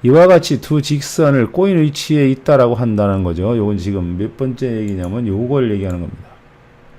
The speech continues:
자, 요게 바로 꼬인 위치에 있는 겁니다. 여기 꼬인 위치라는 말이 좀 새로 나왔는데요. 자, 상당히 중요한 내용입니다. 에,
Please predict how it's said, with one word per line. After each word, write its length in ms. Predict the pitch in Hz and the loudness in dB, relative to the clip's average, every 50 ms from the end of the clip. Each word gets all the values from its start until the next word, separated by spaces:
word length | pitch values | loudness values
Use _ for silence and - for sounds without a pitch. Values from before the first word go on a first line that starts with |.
| - - - - | -20 -20 -20 -20
자, 380 | - - 92 85 85 92 98 - - | -20 -16 -14 -12 -12 -12 -12 -12 -10
요게 280 | 98 98 101 107 117 110 | -8 -6 -4 -4 -4 -2
바로 400 | 98 92 92 107 131 156 156 156 - | -2 -2 -2 0 0 -2 -2 -4 -6
꼬인 300 | - 233 240 226 190 156 | -4 -4 -2 0 0 0
위치에 380 | 139 120 - - - 131 117 | 0 -2 -4 -4 -4 -2 -2
있는 220 | 110 98 98 98 95 | 0 0 -2 -2 -2
겁니다. 400 | 87 85 80 82 95 92 92 85 82 | -4 -4 -6 -6 -8 -8 -8 -6 -6
여기 160 | 85 87 87 85 | -6 -6 -6 -6
꼬인 300 | - 127 127 139 135 127 | -4 -4 -2 -2 -2 -2
위치라는 420 | 120 120 - - 117 110 104 101 | -4 -6 -6 -6 -4 -4 -2 -2
말이 180 | 98 90 90 85 | -2 -2 -4 -4
좀 100 | 90 87 | -6 -8
새로 240 | - - 123 113 110 | -6 -6 -6 -4 -2
나왔는데요. 840 | 98 87 92 95 101 107 107 101 87 82 82 92 117 147 175 190 - - - - - - - - - - - - - - - - | -2 -2 -2 -2 -2 -2 -2 -2 -2 -4 -2 -2 -2 -2 -2 -4 -6 -12 -20 -20 -20 -20 -20 -20 -18 -16 -16 -16 -16 -16 -14 -8
자, 140 | - 98 95 | -6 -4 -2
상당히 320 | 92 127 147 143 135 107 | -2 -2 0 0 0 0
중요한 480 | 95 - - - 117 131 151 165 160 147 | -2 -2 -2 2 4 4 4 4 4 4
내용입니다. 600 | 131 113 107 98 95 90 85 80 76 80 78 78 - - - - - - - - - - - - _ _ - | 4 4 2 2 0 0 -2 -4 -4 -6 -8 -10 -14 -18 -20 -20 -20 -20 -20 -20 -20 -20 -20 -20 _ _ -10
에, 60 | 92 | -8